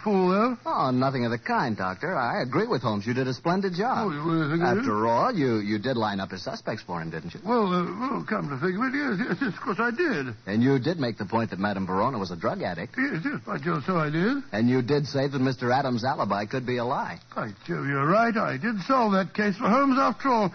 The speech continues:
Speaker 1: Mister Bartell, did anyone ever tell you that you're, you're really a very smart young man? I... I wish you and I could work on a case together.
Speaker 2: We can, starting tonight.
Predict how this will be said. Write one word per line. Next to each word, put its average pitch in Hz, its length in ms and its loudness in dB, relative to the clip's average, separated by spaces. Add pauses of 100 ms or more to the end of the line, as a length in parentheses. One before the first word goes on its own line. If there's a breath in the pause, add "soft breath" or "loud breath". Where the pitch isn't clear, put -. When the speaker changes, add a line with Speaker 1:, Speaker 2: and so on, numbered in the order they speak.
(120 loud breath)
Speaker 1:
Mister 226 160 -2
Bartell, 247 500 4 (360 loud breath)
did 226 100 -6
anyone 311 340 0
ever 269 240 2
tell 240 160 0
you 208 180 2
that 190 180 -2
you're, 175 200 2 (520)
you're 156 120 0
really 190 280 2
a 165 60 0
very 170 260 -2 (180)
smart 180 300 0 (100)
young 180 240 2
man? 196 380 2
I... 170 200 -2 (460 loud breath)
I 170 180 2
wish 208 260 -2
you 240 140 2
and 233 80 2
I 247 160 2
could 214 180 -4
work 240 240 0
on 254 120 -4
a 247 60 -2
case 247 400 -4
together. 233 540 -2
Speaker 2:
We 123 140 2
can, 175 320 -2 (340)
starting 147 380 0
tonight. 175 320 -2